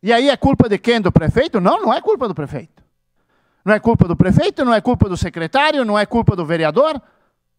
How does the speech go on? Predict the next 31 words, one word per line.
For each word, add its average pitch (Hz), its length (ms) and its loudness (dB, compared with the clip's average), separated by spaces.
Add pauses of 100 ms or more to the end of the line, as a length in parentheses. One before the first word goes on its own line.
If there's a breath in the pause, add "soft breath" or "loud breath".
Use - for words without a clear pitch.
(500)
É 202 100 0
culpa 277 320 -2
do 392 80 -2
sistema. 339 500 -2
"Ah, 330 200 0
mas 349 160 -2
então 359 180 -2
por 359 100 2
que 349 120 -8
que 359 60 -8
não 320 140 2
muda 330 220 -4
o - 20 -4
sistema?" 233 520 -2
Bom, 180 180 0
mas 123 140 -12
daí 156 160 -12
então 233 340 -14 (160)
temos 165 220 -12
que 151 80 -12
começar 170 400 -6
lá 180 120 0
em 294 40 -4
cima. 247 340 -8 (1700)
Já 175 160 -2
temos 220 240 -4
que 202 120 -4
mudar 185 320 0
o 233 40 2
livro 285 300 -2
constitucional. 302 800 -8